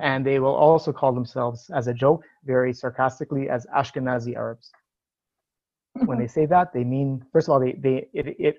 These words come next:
implies a deep knowledge of our culture, but it also means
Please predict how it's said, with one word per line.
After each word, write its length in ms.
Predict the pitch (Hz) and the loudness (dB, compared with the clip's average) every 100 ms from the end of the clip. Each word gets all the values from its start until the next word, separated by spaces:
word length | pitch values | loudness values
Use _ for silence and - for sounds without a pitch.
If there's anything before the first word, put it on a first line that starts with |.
| _ | _
implies 580 | - 139 - 139 135 127 | -8 -8 2 4 4 2
a 100 | 127 | -4
deep 300 | 120 147 151 _ _ | -8 -8 -10 _ _
knowledge 320 | - 123 127 113 | -4 -2 -2 -4
of 80 | |
our 100 | 113 | -8
culture, 440 | 110 123 - 190 202 _ _ _ _ _ _ | -8 -10 -8 -12 -12 _ _ _ _ _ _
but 100 | 131 | -12
it 80 | - | -4
also 500 | 151 208 - 151 127 | -4 -4 -4 -4 -4
means 480 | 120 120 147 - | -6 -10 -10 -14